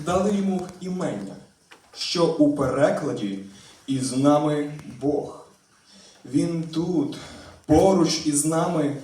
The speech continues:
все проходить, хоч так багато навкруги тривог.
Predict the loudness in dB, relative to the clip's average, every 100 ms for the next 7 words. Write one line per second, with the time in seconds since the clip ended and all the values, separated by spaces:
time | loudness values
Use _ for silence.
0 | -14 -8 -4 -2 -4 -6 -8 -8 -8 -8
1 | -14 -20 _ _ _ _ -20 _ -14 -2
2 | 0 0 -4 -8 -4 -2 0 -2 -4 -4
3 | -2 -4 -6 -8 -10 -14 -18 -12 -8 -8
4 | -8 -8 -6 -10 -12 -16 -18 -14 -12 -10
5 | -10